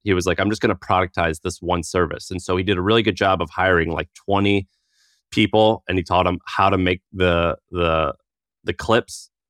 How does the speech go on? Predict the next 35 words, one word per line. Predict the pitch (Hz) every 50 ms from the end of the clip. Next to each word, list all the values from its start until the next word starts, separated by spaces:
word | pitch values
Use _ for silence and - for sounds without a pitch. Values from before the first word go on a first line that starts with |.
| _ _ -
And | - - 95 90 82
then | 90 90 90 87 92
he, | 92 95 90 85 _ _ _
like, | - 92 85 -
created | - - 95 90 87 85
a | 85
very | 85 82 101 98 101 98
strict | 92 - - - - - 104 - - 90
process | - - 90 90 90 - - 101 95 -
on | 90 82
how | 82 92 90
to | 87 87 87 - - -
get | 92 - 101 - -
the | 107
footage | - - 101 95 98 92
from | - 107 98 95
people, | 104 98 95 - 98
how | 92 98
to | 85
chop | 80 - - 90 87 -
it | 95
up, | 101 101 - -
how | 98
to | 95 90
deliver | 80 90 85 95 98 101 104
them. | 101 101 101 101 95 - _ _ _ _ _
And | - 110
it | 113 -
was, | 110 104 90 98
like, | 92 90 87 _ _ -
very, | 95 95 90 110 113 117 110 107 104
very, | 95 104 104 104 101 101 95
very, | 92 98 101 101 98 92
very | 90 90 101 98 92 90 90 92 -
operationalized | 92 92 90 - 90 87 85 87 82 - - 87 82 80 76 78 80 -